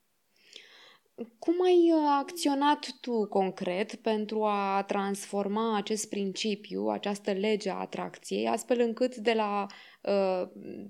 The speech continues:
idee, de la dorință, să ajungi la rezultat?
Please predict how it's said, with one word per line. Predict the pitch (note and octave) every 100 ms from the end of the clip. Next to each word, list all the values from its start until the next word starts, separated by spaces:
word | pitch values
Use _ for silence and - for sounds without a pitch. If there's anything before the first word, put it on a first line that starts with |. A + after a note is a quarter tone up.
| G3+ - -
idee, | - G3+ F3 G#3+ F#3 F3+ G#3+
de | G3+
la | F#3 F#3
dorință, | F3+ F#3+ F#3+ G3 F3 E3 - F3+ A#3 C#4+ - - - _
să | - - - C4 C4
ajungi | A#3 G#3 C4 B3+
la | B3 A#3
rezultat? | A3+ G3+ G3 F3+ - - - -